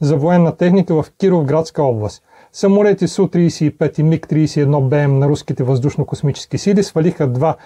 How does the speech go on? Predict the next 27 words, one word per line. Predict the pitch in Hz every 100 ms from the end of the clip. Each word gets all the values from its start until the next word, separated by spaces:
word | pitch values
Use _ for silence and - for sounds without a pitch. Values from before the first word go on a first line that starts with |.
| -
Су | - - 156
двайсет | 131 147 143 -
и | 127
пет | - 196 180
на | 147
украинските | - 165 170 - - 175 - - -
военно-въздушни | 156 160 139 139 151 -
сили | 139 170 160
в | 156 -
Николаевска | 143 139 139 131 - 117
област. | 107 87 - _ _ _ _ _ -
Какво | 170 180 160
се |
случва | - 160 151 143 127
в |
Донецката | 123 160 165 - -
народна | 143 139 131 127
република? | 120 196 196 190 196 - - -
От | 180
началото | 185 175 185 170 165
на | 151
деня | 143 185 180 - - -
украинските | 170 190 196 - - 170 156 156
въоръжени | 147 160 151 170 165
формирования | - 151 151 156 170 165 160
са | - 143 -
изстреляли | 160 - 170 175 165 147 147